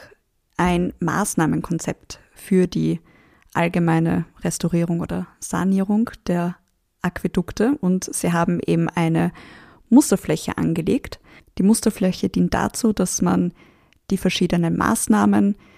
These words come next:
die Materialwahl, die Methodik anhand einer vordefinierten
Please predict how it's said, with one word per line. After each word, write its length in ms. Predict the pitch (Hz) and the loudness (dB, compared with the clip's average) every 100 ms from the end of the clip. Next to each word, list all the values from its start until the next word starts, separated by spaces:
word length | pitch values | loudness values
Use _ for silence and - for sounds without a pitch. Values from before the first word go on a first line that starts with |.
| _ _ - | _ _ -6
die 60 | 180 | -4
Materialwahl, 880 | - - 180 165 196 202 196 - | -4 -4 0 2 2 4 2 2
die 120 | 196 175 | 0 -2
Methodik 880 | 165 - 190 190 202 - - - _ | -4 -2 0 2 2 0 -10 -18 _
anhand 500 | 175 170 180 196 - | -4 -2 0 -2 0
einer 180 | 175 180 | 0 0
vordefinierten 960 | - 180 175 - 180 185 - 180 175 | 2 0 2 2 2 0 0 0 0